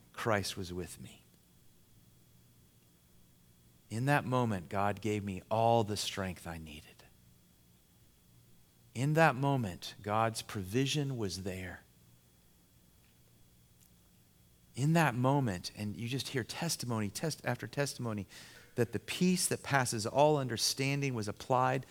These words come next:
to the very moment of the greatest, most horrific things for a believer to experience. And Christ himself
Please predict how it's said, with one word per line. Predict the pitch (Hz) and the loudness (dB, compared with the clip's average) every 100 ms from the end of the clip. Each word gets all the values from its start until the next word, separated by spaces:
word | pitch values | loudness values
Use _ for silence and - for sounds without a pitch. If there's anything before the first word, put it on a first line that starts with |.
| - | -16
to | - | -8
the | 113 | -2
very | 101 117 147 151 | -2 0 2 2
moment | 131 123 117 104 - - | 2 0 0 -4 -8 -10
of | - 107 | -6 -4
the | 107 | -6
greatest, | - 131 147 196 240 214 127 - - - - - - _ _ _ _ _ _ | -6 -4 2 8 8 8 6 4 2 -2 -10 -20 -20 _ _ _ _ _ _
most | 143 160 - | 4 4 6
horrific | 160 151 226 240 214 | 6 10 10 10 0
things | - 135 90 82 - - - - - - - _ | 0 -6 -6 -8 -4 -4 -6 -16 -20 -20 -20 _
for | - 139 | -2 2
a | 127 | 2
believer | 139 170 202 180 | 6 6 8 6
to | - 139 | 2 -2
experience. | - - - 117 110 95 87 - - - - _ _ _ - - - - _ _ - - _ _ _ | 0 -4 -4 -4 -4 -8 -10 -6 -6 -8 -18 _ _ _ -16 -14 -14 -20 _ _ -20 -20 _ _ _
And | 101 98 - | -8 -8 -6
Christ | - - 143 117 - - | -6 2 2 2 0 -4
himself | 113 - 117 104 - | -2 0 2 2 0